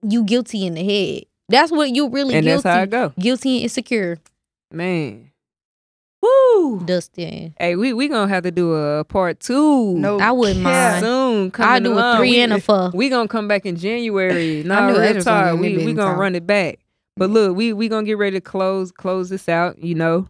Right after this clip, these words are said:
Speaker 2: Uh, I want y'all to plug yourselves, shout out anything, everything, upcoming, shows coming up, everything. Low key, we start with you.
Speaker 3: All right.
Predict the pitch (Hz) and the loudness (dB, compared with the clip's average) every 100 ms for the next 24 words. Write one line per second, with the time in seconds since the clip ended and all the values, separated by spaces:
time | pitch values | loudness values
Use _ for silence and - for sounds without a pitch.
0 | _ _ _ - 170 170 165 165 180 - | _ _ _ -4 -2 0 0 0 -2 0
1 | 180 160 - 185 180 175 175 180 175 175 | 0 0 -2 -2 0 -2 -2 -2 0 -2
2 | - 170 170 170 - 175 170 175 170 175 | -4 -2 -2 -2 -4 -4 -4 -4 -4 -4
3 | 175 175 - 160 165 165 170 165 170 175 | -6 -10 -8 -4 -4 -4 -6 -6 -6 -8
4 | - 180 - 170 175 175 185 185 - 170 | -4 -6 -4 -6 -4 -4 -6 -12 -8 -4
5 | 165 170 - 180 170 170 175 160 165 143 | -2 -4 -8 -10 -6 -6 -4 -6 -8 -8
6 | 143 135 127 151 151 - 175 185 175 165 | -10 -10 -10 -8 -8 -6 -6 -8 -10 -10
7 | 160 - 180 202 _ _ - - _ _ | -10 -8 -8 -8 _ _ -20 -20 _ _
8 | _ _ - 185 180 185 | _ _ -20 -12 -8 -8